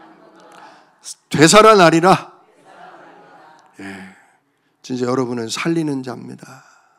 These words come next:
여러분은 회복시키는 자입니다.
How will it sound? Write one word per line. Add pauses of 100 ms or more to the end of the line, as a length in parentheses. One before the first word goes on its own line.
(720)
여러분은
회복시키는
자입니다.